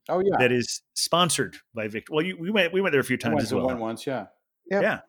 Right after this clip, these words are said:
Speaker 3: It's a solid
Speaker 1: The,
Speaker 3: spot.
Speaker 1: uh, so Victory and Six Point and Southern Tier Brewing are all now a conglomerate.
Speaker 2: Oh, I
Speaker 3: Mm.
Speaker 2: didn't know that.
Speaker 1: So
Speaker 3: I
Speaker 1: they've
Speaker 3: didn't know that.
Speaker 1: become, like, this, this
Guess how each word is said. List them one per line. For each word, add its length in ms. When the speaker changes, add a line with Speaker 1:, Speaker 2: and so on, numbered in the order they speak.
Speaker 3:
It's 180
a 40
solid 320
Speaker 1:
The, 100
Speaker 3:
spot. 120
Speaker 1:
uh, 260
so 180
Victory 720
and 200
Six 320
Point 600
and 640
Southern 500
Tier 400
Brewing 500
are 260
all 360
now 640
a 60
conglomerate. 720
Speaker 2:
Oh, 180
I 80
Speaker 3:
Mm. 40
Speaker 2:
didn't 140
know 120
that. 80
Speaker 1:
So 60
Speaker 3:
I 20
Speaker 1:
they've 120
Speaker 3:
didn't 100
know 60
that. 40
Speaker 1:
become, 220
like, 200
this, 200
this 340